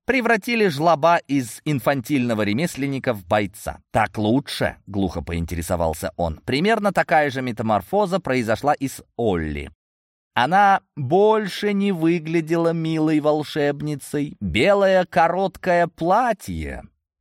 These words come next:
было заменено на строгий и элегантный костюм из серой кожи с чёрными вставками по бокам. Черпак ушёл в инвентарь,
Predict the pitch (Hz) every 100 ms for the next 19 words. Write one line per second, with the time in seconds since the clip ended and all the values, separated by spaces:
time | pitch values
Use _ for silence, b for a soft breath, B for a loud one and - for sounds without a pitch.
0 | 78 113 135 135 123 135 131 135 131 131
1 | 131 123 - 113 120 180 185 160 165 -
2 | 120 - 101 98 95 107 101 - 107 95
3 | 98 - - 127 104 90 - 104 98 95
4 | 104 127 113 101 - - 110 101 107 98
5 | - - 101 - 101 98 98 90 95 123
6 | 127 110 110 98 - 127 110 104 - 107
7 | 95 110 101 113 110 147